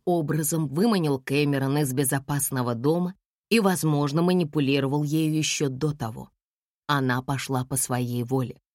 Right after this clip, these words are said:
как та фермерская девушка из сказки "Братьев Гримм", которая уходила всё глубже и глубже в тёмный лес, привлечённая сверкающими безделушками на дороге.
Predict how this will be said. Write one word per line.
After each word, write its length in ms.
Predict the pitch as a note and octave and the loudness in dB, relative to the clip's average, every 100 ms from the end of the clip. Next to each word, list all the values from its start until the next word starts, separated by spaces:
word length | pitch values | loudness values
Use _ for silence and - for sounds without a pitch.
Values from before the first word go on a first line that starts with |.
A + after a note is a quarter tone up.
| _ _ - | _ _ 0
как 220 | F3+ - | 0 0
та 260 | - E3+ | 0 0
фермерская 800 | F#3 D#3+ D#3+ D3+ C#3 - C#3 C#3 | 2 0 0 2 0 -2 0 0
девушка 500 | A#2 C#3 D3 D#3+ - | 2 0 0 -2 0
из 140 | G3 F#3+ | 0 0
сказки 400 | - C3+ - C3 | 0 -2 0 -4
"Братьев 500 | B2 B2 B2+ A#2+ A2 | 0 0 0 -4 -4
Гримм", 360 | B2 D3 G3 - _ - | -2 0 -2 -4 _ 0
которая 440 | F#3+ F#3+ G#3+ G#3 | 2 4 4 4
уходила 580 | F#3 - E3 D3 D3+ D3 | 2 2 0 2 2 0
всё 260 | C#3 C#3 B2 | 0 -2 0
глубже 600 | C3 D#3 G3+ D3+ C3 C3 | 2 2 2 0 0 0
и 20 | |
глубже 560 | A2 C3+ D#3 D3 C#3+ C3+ | 0 0 0 0 -2 -4
в 80 | |
тёмный 480 | - C3+ B2+ A#2+ A#2+ | -4 -2 0 0 -2
лес, 360 | A#2+ E3 - - _ _ - | -2 -2 -4 -10 _ _ -2
привлечённая 840 | E3 F#3+ A3+ A#3 D4 D#4 C#4 C4+ | 2 4 2 2 2 4 4 2
сверкающими 1000 | B3+ D#3 F#3 F#3+ G#3 A3+ A3 - D3+ C#3 | 2 2 2 2 0 0 0 0 0 0
безделушками 880 | A#2+ B2 B2 C3 C3 E3+ - D3+ C3+ | 0 0 2 2 2 0 -4 0 2
на 160 | C3 | 0
дороге. 540 | C3 B2+ B2 A#2 - | 0 -2 -4 -8 -14